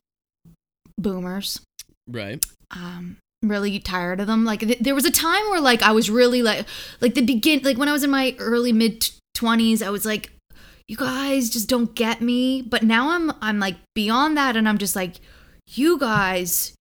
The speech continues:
Speaker 1: should not be allowed technology." Point blank.
Speaker 2: Do you ever go,
Speaker 1: Point blank.
Speaker 2: "Okay, boomer"?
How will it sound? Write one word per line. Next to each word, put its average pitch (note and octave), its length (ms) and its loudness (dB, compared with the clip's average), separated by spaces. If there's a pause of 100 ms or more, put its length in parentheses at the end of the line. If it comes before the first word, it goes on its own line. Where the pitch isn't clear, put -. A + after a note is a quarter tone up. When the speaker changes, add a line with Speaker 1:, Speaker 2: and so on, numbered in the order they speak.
(140)
Speaker 1:
should F3+ 280 -2
not G3+ 340 4
be G#3 120 0
allowed F#3+ 480 2
technology." B2 840 -10 (440)
Point C#4 320 6
blank. E3 360 -4
Speaker 2:
Do - 80 -6
you A#2 60 -2
ever A#2+ 140 -4
go, G#2+ 360 -2
Speaker 1:
Point D#4 260 4
blank. B3+ 360 0
Speaker 2:
"Okay, G3+ 140 -2
boomer"? C#3+ 680 -4